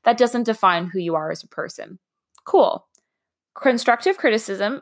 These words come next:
is a piece of cake. We can take it, no problem. The problem is, though, that many people don't actually deliver constructive criticism when they think they do.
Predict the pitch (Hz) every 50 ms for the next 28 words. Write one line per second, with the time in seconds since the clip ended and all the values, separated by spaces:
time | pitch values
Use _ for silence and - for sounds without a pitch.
0 | - - 220 226 202 - - 180 180 - - - - - - 185 - - - -
1 | - _ _ _ _ _ _ - 208 214 208 262 240 214 208 165 175 170 175 -
2 | - - - 175 170 165 165 - 170 - - - 95 90 - 247 - _ _ _
3 | _ _ - - - - - - _ _ _ _ _ - 254 240 - - - 330
4 | 349 415 440 392 277 214 175 180 175 170 175 170 175 170 - 165 156 156 - -
5 | - - 214 190 202 214 220 233 262 285 294 269 - 254 233 226 - 214 202 196
6 | 190 - 196 196 196 190 - - 175 180 180 180 - - 185 175 185 175 180 165
7 | 165 156 - 156 156 - - 185 175 - 165 151 - - - 156 - - - 160
8 | 156 160 - - 156 147 - 151 - 160 160 156 151 156 160 160 - 156 156 156
9 | - 139 - - - -